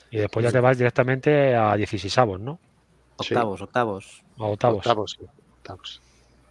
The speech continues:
Speaker 1: Octavos, cuartos, o que sea, son otros cuatro partidos.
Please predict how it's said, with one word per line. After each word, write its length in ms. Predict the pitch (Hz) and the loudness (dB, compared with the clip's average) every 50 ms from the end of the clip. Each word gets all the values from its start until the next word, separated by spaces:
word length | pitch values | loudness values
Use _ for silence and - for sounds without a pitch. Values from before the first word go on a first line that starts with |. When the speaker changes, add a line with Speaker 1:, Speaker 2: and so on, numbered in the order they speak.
| _ _ - | _ _ -18
Speaker 1:
Octavos, 300 | _ - 117 123 131 - | _ -4 -2 -2 -2 -4
cuartos, 360 | - 123 123 127 - 131 - | -2 -4 -4 -2 -4 -10 -8
o 80 | 104 98 | -8 -6
que 80 | 104 95 | -6 -6
sea, 140 | - 107 95 | -6 -6 -4
son 140 | 87 110 110 | -4 -4 -4
otros 220 | 120 - 120 - | -2 -2 -2 0
cuatro 240 | - 113 110 - 104 | 2 0 0 0 0
partidos. 540 | - 95 101 - 131 117 90 - - - | -4 -4 -4 -2 -4 -4 -4 -8 -18 -20